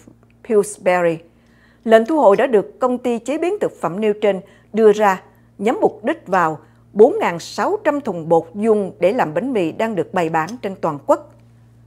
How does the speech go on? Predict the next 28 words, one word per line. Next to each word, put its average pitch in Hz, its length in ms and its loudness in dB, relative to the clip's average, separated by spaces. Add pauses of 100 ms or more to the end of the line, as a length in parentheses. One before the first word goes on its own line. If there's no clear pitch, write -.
(440)
Bộ 233 220 8
Canh 320 180 -2
nông 339 120 0
Hoa 370 120 -2
Kỳ 220 340 0
cho 294 60 -4
biết 392 200 0
các 427 120 -4
sản 220 160 -8
phẩm 226 240 -6
bị 190 140 2
lỗi 185 460 0
đã 247 80 0
được 196 240 0
giao 214 340 0 (300)
cho 240 100 2
các 330 220 -8
hệ 147 140 -4
thống 254 180 -10
siêu 220 140 -4 (100)
thị 160 220 -4 (160)
trên 214 200 0 (140)
toàn 170 220 0 (100)
Hoa 180 200 -6
Kỳ. 151 200 -6 (720)
Tính 220 160 0
đến 262 180 0
nay, 208 240 0